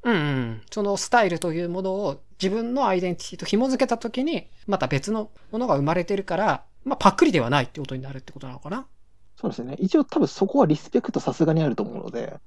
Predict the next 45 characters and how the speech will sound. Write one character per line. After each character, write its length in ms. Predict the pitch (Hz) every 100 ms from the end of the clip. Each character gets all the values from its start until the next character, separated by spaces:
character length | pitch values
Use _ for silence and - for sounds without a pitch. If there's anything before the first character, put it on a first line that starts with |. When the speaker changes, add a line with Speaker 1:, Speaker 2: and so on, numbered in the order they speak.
| - - -
Speaker 1:
う 60 | 196
ん 40 | 165
う 20 |
ん。 40 |
Speaker 2:
そ 60 | 123
こ 100 | 123
ま 100 | 127
で 80 | 113
い 40 |
く 100 | -
と。 160 | - - - - - -
た 100 | 294
り 160 | 269
と 100 | 127
か、 260 | - - -
あ 80 | 220
と 80 | -
そ 120 | -
の、 120 | 120 131 - _ _ _
系 260 | - 320 320
譜 260 | - 294
を 60 | 254
明 220 | 196 269
ら 80 | 185
か 100 | 107
に 80 | 104
す 100 | 110
る 60 | 107
み 100 | 107
た 100 | 104
い 60 |
な 60 | 101
や 80 | 117
り 100 | 117
方 200 | 110 107
も 260 | 104 113 -
あ 60 | -
っ 60 | - -
て、 300 | - - - _ _ _ _ -
ま 60 |
あ、 20 | 160
自 160 | 165
分 220 | 247 320
の 100 | 311
や-、 60 | 285